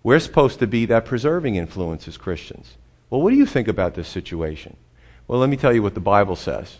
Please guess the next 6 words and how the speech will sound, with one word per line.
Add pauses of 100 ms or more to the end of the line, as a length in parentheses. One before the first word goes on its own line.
Walking
Bibles, (100)
walking
gospel,
walking
light.